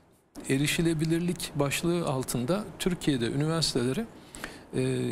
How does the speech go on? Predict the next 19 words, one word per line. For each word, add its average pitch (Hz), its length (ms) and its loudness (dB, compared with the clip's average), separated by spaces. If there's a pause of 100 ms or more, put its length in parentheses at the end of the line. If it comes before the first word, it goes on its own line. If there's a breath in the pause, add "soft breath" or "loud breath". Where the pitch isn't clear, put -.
(280)
turuncu 180 360 2
bayrak 147 340 2
veriliyor. 104 380 0 (680 loud breath)
Biz 175 240 4
mekansal 180 640 2
erişimde 151 520 2
o, 165 280 0
e, 139 400 0
bayrağı, 143 440 2 (260)
yani 135 220 -2
bu 147 120 2
ödülü 135 320 2
aldık. 151 520 -2 (580 loud breath)
E, 120 340 -2
şu 156 200 2
an 156 120 0
turuncu 151 380 2
bayrağımız 127 580 0
var. 135 240 -2